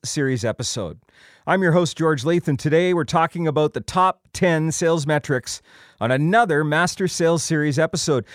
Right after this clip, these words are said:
I'm calling all of you sales leaders, managers, captains, coaches. When it comes to sales, accountability is the key, and it's up to you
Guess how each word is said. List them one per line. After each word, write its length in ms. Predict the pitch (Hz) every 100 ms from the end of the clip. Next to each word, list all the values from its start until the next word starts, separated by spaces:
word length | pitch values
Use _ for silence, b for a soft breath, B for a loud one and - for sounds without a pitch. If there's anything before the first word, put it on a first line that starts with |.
| B
I'm 140 | 151 165
calling 380 | 202 185 180 175
all 340 | - 202 233 247
of 80 | 226
you 140 | 233
sales 360 | - 214 226 170
leaders, 420 | 185 131 98 -
managers, 580 | 139 220 247 165 135 -
captains, 580 | - 214 226 180 131
coaches. 720 | - - 226 233 151 98 - _ b b b b b b
When 100 | 156
it 80 | 151
comes 300 | 262 320 -
to 80 | 269
sales, 560 | - 220 208 202 190 - -
accountability 920 | - 190 190 190 120 160 160 151 151
is 200 | 135 131
the 100 | -
key, 340 | - - 143 107
and 100 | 101
it's 200 | 117 - B B
up 260 | 196 -
to 100 | -
you 600 | 196 160 226 285 165 135